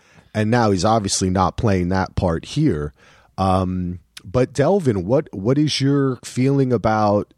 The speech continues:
what we've seen from John Walker throughout this series, and particularly in this episode ending with him,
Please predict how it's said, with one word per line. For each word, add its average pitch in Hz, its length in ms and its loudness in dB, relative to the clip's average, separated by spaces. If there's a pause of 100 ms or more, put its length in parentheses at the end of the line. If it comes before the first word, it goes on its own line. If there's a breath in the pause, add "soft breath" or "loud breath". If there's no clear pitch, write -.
what 98 260 -2
we've 107 200 0
seen 127 500 0
from 101 260 -2
John 107 420 0
Walker 107 600 0
throughout 95 640 -2
this 98 160 2
series, 113 680 0
and 85 160 -4
particularly 101 520 -2
in 101 80 -2
this 98 200 0
episode 107 640 0
ending 110 460 0
with 98 240 0
him, 98 400 0